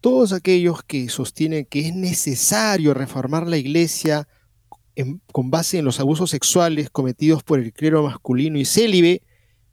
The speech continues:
quedan en evidencia dado que el clero luterano está en su práctica totalidad formado por personas casadas. En relación con la autoridad de los obispos y el tratamiento de los abusos, no ha habido diferencias entre católicos y luteranos,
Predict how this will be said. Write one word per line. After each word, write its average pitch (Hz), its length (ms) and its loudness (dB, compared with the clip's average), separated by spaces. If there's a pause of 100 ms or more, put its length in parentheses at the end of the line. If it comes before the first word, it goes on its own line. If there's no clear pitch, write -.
(160)
quedan 233 360 2
en 226 100 2
evidencia 202 800 4
dado 135 340 0
que 131 120 -8
el 113 160 -10
clero 214 420 4
luterano 185 640 4
está 165 320 2
en 196 80 2
su 165 160 0
práctica 175 600 -2
totalidad 135 680 0
formado 151 460 0
por 127 220 0
personas 135 520 -6
casadas. 214 1120 0 (480)
En 156 100 2
relación 156 440 2
con 214 120 2
la 196 60 4
autoridad 165 500 4
de 226 60 4
los 170 180 4
obispos 196 480 2
y 151 40 -2
el 127 100 -6
tratamiento 180 680 0
de 151 60 6
los 180 160 2
abusos, 170 520 2 (320)
no 156 100 2
ha 190 40 4
habido 254 200 6
diferencias 190 640 2
entre 147 220 0
católicos 160 580 2
y 147 60 -2
luteranos, 139 680 2